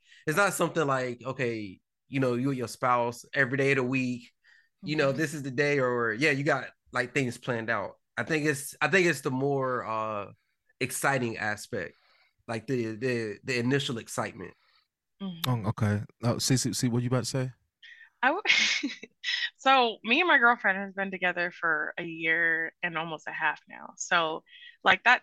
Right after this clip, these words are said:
Speaker 2: toxic side of me, I can speak from the healthy side and the toxic side, because honestly, the toxic side, it was fun. It was great. But I feel like you don't have to, like,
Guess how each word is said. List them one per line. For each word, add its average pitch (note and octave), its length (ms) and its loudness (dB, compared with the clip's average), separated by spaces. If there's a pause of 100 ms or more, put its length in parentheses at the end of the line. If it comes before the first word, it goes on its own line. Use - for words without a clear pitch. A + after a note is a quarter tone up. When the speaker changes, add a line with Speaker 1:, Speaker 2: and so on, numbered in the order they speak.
(100)
Speaker 2:
toxic A#3 460 2
side F#3+ 380 6
of F3+ 160 0
me, F3+ 180 -6
I A#3+ 60 4
can A#3+ 280 -2
speak G#3 320 0
from D#3+ 400 2
the - 80 -2
healthy F#3 300 0
side F3 300 0
and F3 280 -4
the F#3+ 60 -6
toxic F#3+ 480 -4
side, F#3+ 300 4
because F3 320 -4 (560)
honestly, B3+ 340 4
the G#3+ 120 0
toxic A#3+ 420 0
side, G#3+ 240 4
it C#4 40 4
was C4 160 -4
fun. C4 440 2
It A3+ 80 -4
was G#3 160 -4
great. B3+ 340 2 (560)
But G#3 160 4
I G3+ 100 6
feel A#3+ 240 -4
like G#3+ 360 2 (440)
you G#3+ 80 0
don't G3 200 2
have F3+ 320 2 (220)
to, - 100 -2
like, - 340 0